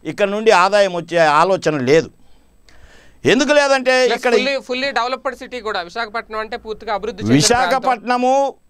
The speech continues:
Speaker 1: ఇండియాలో నంబర్ వన్. ఇప్పుడు ఆ ఐదో ఆరో మెగా సిటీలు ఉన్నాయి, వాటిల్లో ఇది రెండు మూడు సంవత్సరాలు ఉంటే అందులో చేరిపోద్దండి విశాఖపట్నము. ఇక్కడ నీ,
Speaker 2: Hmm.
Speaker 1: ఇక్కడ ముప్పై సంవత్సరాలు నువ్వు తల్లకిందులై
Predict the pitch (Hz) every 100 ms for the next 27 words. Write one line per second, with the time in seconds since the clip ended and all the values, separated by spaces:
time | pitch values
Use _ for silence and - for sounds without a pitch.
0 | - 143 196 254 269 254 254 262 269 208
1 | 208 233 240 240 247 247 185 208 190 180
2 | 170 143 _ 135 180 233 262 247 247 254
3 | 214 214 240 233 233 240 226 233 262 220
4 | 214 233 277 262 247 254 240 233 240 233
5 | 226 220 202 202 226 240 247 254 247 240
6 | 247 226 226 - 269 302 254 233 185 175
7 | 185 180 220 185 151 135 156 170 90 _
8 | _ _ - - 185 254 277 269 262 262
9 | 233 196 269 226 233 294 277 277 285 285
10 | 311 311 302 285 277 233 262 262 277 277
11 | 262 254